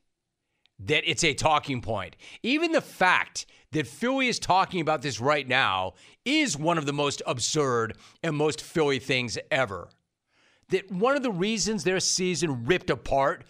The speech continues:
is because they took that big dude off the sideline? And for the record, there's already a clapback. Already a clapback on this report from somebody really important.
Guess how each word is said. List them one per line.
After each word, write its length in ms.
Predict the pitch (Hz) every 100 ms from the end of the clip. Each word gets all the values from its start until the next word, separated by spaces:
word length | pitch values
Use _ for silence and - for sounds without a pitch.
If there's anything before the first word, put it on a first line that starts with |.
| - - -
is 140 | 160
because 300 | - 170 170
they 140 | 170 139
took 280 | - 170
that 260 | 170 156 101
big 220 | 160 151
dude 180 | 123 165
off 160 | 160 -
the 80 |
sideline? 600 | - 135 135 151 185 214 - _ _ _ _ _ _ _ _ _ _ _ _
And 120 | 135 151
for 80 |
the 100 | 220
record, 300 | 151 151 135
there's 180 | 120 135
already 200 | 175 147
a 60 | 120
clapback. 580 | 143 123 - 87 80 - _ _ _ _ -
Already 340 | 185 247 233
a 80 | 202
clapback 720 | - 151 151 139 143 131 123 - 135
on 240 | 143 185
this 200 | 185 -
report 600 | 165 - 123 123 117 - _ _ _ _ _
from 200 | - 147
somebody 400 | 127 180 165 147
really 300 | 131 139 156
important. 520 | 117 107 117 95 87